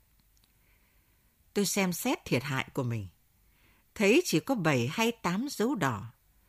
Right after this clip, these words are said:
và tôi đang ngẫm nghĩ về tính tương đối, thì nghe ai đó gõ cửa. Tôi hỏi ai, chú Jack trả lời, "Đi đi." Chú Jack nói,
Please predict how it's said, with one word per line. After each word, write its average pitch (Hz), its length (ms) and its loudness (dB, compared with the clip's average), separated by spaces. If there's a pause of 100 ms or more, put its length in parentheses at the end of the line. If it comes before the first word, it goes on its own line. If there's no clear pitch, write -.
(220)
và 185 160 2
tôi 247 180 2
đang 247 240 0
ngẫm 233 240 0
nghĩ 247 200 2
về 160 200 2
tính 220 320 0 (160)
tương 202 260 2
đối, 175 280 0 (720)
thì 160 640 6
nghe 220 240 0
ai 226 200 0
đó 202 260 0
gõ 196 200 2
cửa. 120 420 0 (180)
Tôi 214 100 2
hỏi 135 240 0
ai, 202 400 -6 (280)
chú 214 140 2
Jack 247 300 0
trả 139 200 2
lời, 117 340 -2 (280)
"Đi 190 200 2
đi." 165 180 0 (1080)
Chú 180 100 -2
Jack 214 260 -4
nói, 165 360 -4